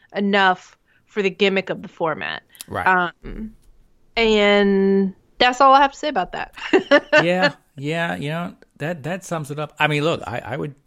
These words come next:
Speaker 2: suggest everybody check it out, you know, play with it, see what you think about it.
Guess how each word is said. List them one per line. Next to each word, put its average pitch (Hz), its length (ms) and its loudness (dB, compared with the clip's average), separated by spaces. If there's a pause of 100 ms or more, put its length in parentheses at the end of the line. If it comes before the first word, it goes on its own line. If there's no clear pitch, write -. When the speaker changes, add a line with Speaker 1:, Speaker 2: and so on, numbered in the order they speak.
(100)
Speaker 2:
suggest 127 500 -8
everybody 131 480 -2 (380)
check - 300 -6
it 156 60 -4
out, 139 420 -2 (260)
you 113 100 -14
know, 104 140 -8
play 127 300 -4
with 131 180 -6
it, 131 260 -8
see - 200 -4
what 120 180 -6
you 123 80 -6
think 117 200 -6
about 117 280 -6
it. 110 180 -6